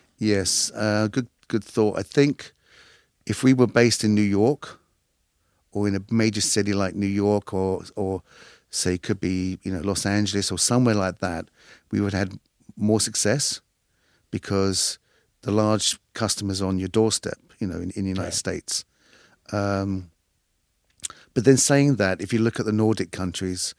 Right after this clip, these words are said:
Speaker 1: you know, they're very good at exporting globally and they,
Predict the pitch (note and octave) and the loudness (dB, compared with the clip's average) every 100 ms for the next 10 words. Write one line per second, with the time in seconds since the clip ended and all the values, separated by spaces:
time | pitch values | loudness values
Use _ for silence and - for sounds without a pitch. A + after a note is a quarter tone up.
0 | _ _ _ _ _ - G2 F2 F#2+ - | _ _ _ _ _ -2 0 -2 -2 4
1 | A#2 G#2 G#2 G#2+ G2 F#2 F#2+ - - G2 | 4 6 4 2 0 -2 -2 -4 -2 -2
2 | G2 F#2+ F#2 F#2 - _ _ G2+ G2+ G2 | -2 -4 -6 -8 -18 _ _ -2 0 0
3 | G#2+ G2+ G#2+ G#2+ | -2 0 0 0